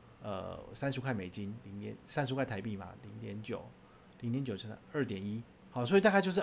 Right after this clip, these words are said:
两块钱吧。好，我只要买一百美金左右，我就会被收两块钱的交易手续费。好，这个感觉上也没有很高，但事实上它也不低啦。好，就是在所有的券商里面大概就持平。好，大概是这样子。所以你要特别注意哦，就是你的买进或卖出，就是 eToro 它都会跟你收交易手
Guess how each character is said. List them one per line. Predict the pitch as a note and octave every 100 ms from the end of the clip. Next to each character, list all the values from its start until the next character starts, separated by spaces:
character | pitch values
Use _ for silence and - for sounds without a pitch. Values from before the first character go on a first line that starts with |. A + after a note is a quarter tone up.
| -
两 | B2+ G2+
块 | G2 C#3+
钱 | - G2
吧。 | G2 F2+
好， | A2+
我 | A#2+
只 | D3
要 | B2+
买 | D3 A2+
一 | C#3
百 | A#2+
美 | A2+ F#2+
金 | A#2
左 | G#2
右， | F#2+
我 |
就 | F#2
会 | C3
被 | B2+
收 | B2 A#2
两 | F#2+
块 | A2+
钱 | B2 F#2+
的 |
交 | G2+ G#2
易 |
手 | G#2+ G2
续 | - -
费。 | G#2 - - -
好， | - A#2
这 | F3
个 | D3+ B2 - -
感 | B2+
觉 | B2
上 | G3+ E3
也 |
没 | A2
有 | B2
很 | A2+ F#2+ F2+
高， | A#2+ A#2 - -
但 | - F#3+
事 |
实 | F#3+
上 | E3 E3
它 | - E3
也 | C#3+
不 | -
低 | B2 B2+
啦。 | A#2
好， | G2 G2+
就 | G2 C#3+
是 | C#3+ C3
在 | C#3+
所 | B2 B2+
有 | G2+
的 | G2+
券 | C#3
商 | A#2 A2
里 | F#2+
面 | A2+
大 | B2
概 | A#2+
就 | A#2
持 | A#2+ - G#2
平。 | G2 - A2+ - - -
好， | G2+ -
大 | -
概 | A#2+
是 | A#2 A2+
这 | G#2+
样 | F#2+
子。 | G2
所 | - D3+
以 | B2+ -
你 | -
要 | C#3
特 | D#3
别 | B2+
注 | C3
意 | B2+
哦， |
就 | A#2
是 | A#2+ B2
你 | G2
的 | F#2 F#2+ - -
买 | A#2+ F#2+
进 | F#2+ D3 B2
或 | -
卖 | B2+ A#2+
出， | G2+ - G#2 G#2+ -
就 | B2+
是 | B2+ B2
eToro | A#2+ B2 G#2+
它 |
都 | G#2
会 | A2+
跟 | G#2+
你 | F#2+
收 | - G#2
交 | G2+ G2
易 |
手 | G2+